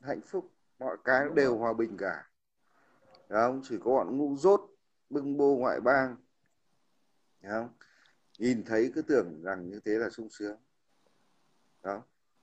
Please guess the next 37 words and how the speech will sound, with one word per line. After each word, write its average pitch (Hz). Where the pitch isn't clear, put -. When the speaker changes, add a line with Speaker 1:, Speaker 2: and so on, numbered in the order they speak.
Speaker 1:
Đến 156
ngày, 165
ngày 139
hôm 156
kia 156
em 147
vừa 131
gặp 113
một 110
Việt 117
kiều 113
Mỹ, 120
đúng 160
bốn 170
ba 165
năm 131
mới 120
về. 104
<coughs> -
Đưa 147
cả 104
một 90
thằng 107
Mỹ 113
sang, 120
không 120
hiểu 95
là 85
Speaker 2:
Vâng. 107
Speaker 1:
định 107
sang 120
chống 113
cộng 117
như 113
là 104
em 107
hỏi 113